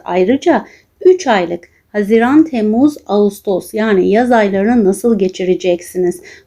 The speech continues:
Bunu paylaştığım üç aylık, e, genel bir yorum paylaştım. Genel bir astrolojik etkiler, gökyüzü etkilerinin burcunuza yansımalarını paylaştım.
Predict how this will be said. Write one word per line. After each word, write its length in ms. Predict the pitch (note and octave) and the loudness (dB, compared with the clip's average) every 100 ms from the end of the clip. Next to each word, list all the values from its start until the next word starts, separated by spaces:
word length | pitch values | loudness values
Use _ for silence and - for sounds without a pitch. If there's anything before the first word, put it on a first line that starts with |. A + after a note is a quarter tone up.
| - | -4
Bunu 220 | G3+ B3 | -2 -2
paylaştığım 680 | G#3 F3+ F3+ F#3 - G3+ A3+ D4+ | -2 -2 -2 -2 -4 -8 -4 -2
üç 220 | D4+ A#3 | -2 0
aylık, 500 | G3 F3 A3 D#4+ - _ _ _ - | -2 0 -2 -2 -6 _ _ _ -4
e, 220 | G3+ F#3+ | 0 0
genel 560 | F#3 A3 B3 C4+ A#3+ | 0 2 2 2 0
bir 140 | F3+ G3 | 0 0
yorum 420 | F#3+ G3 G#3+ G#3 | 2 2 2 0
paylaştım. 760 | - F3+ F3 F3 F#3 - G3+ G#3 | -4 -4 -2 -4 -6 -8 -4 0
Genel 340 | F#3 F#3+ F#3 | 0 0 0
bir 140 | F#3 F3+ | -4 -8
astrolojik 720 | - F#3+ F#3 F#3 G3 A3 - | -8 -6 -2 0 0 -2 -6
etkiler, 420 | F#3+ - F#3 F3+ | -10 -6 -4 -2
gökyüzü 440 | E3+ F#3+ F#3+ F3+ | 0 -2 -4 -6
etkilerinin 600 | F#3+ F#3+ - G3+ G3+ A#3 G3 | -4 -6 -6 -4 2 2 2
burcunuza 500 | F3+ F3+ F#3+ F3+ G#3+ | -2 0 0 0 0
yansımalarını 840 | G3 F3+ E3 F#3+ F#3 F#3 G3+ A3+ | 0 -2 -2 -2 -2 0 0 0
paylaştım. 680 | G3 F3+ F3+ F#3+ - D#4 | -2 -2 -2 -2 -2 -2